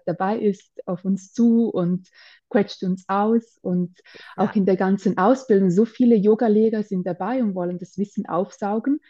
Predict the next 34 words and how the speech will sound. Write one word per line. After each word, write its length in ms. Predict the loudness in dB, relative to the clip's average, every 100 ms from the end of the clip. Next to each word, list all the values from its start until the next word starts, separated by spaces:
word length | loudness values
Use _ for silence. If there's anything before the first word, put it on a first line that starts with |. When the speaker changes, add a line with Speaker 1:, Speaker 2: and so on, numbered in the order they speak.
| _ _ -4
Speaker 1:
Und 440 | 0 0 -2 -6
gerade 280 | -4 -2 0
in 100 | 2
den 160 | 2
Anatomieklassen 1080 | 0 -2 2 4 4 2 -6 -8 -2 0 2
habe 180 | 2 2
ich, 240 | 2 0
äh, 180 | -2 -2
viel 380 | 4 6 6 4
Wiederholung 580 | 2 2 4 4 4 2
gehabt, 400 | 0 -2 -6 -6
also 180 | -8 -8
es 140 | -10
war 160 | -8 -6
auch 140 | -6
Speaker 2:
Mhm. 0 |
Speaker 1:
super, 400 | -2 -2 0 -2 -4 _ -20 -18 -6
aber 340 | -4 -2 0
nichts 340 | 2 2 0 -8
wirklich 340 | -2 -2 0
Neues 480 | 0 2 0 -2 -6
gelernt. 560 | -4 -4 -4 -4 -4 -6 _ -20 -18 -4
Und 320 | 2 2 2
da 140 | 2
ging 240 | 2 4 4
mir 180 | 2 0
so 260 | 0 0
ein 160 | 0 0
Licht 440 | 0 -2 -4 -10
auf, 340 | -14 -10 -10 -12 -14
Speaker 2:
Ja. 100 | -10
Speaker 1:
auch 160 | -10 -8
in 120 | -8
dieser 480 | -6 -4 -2 -2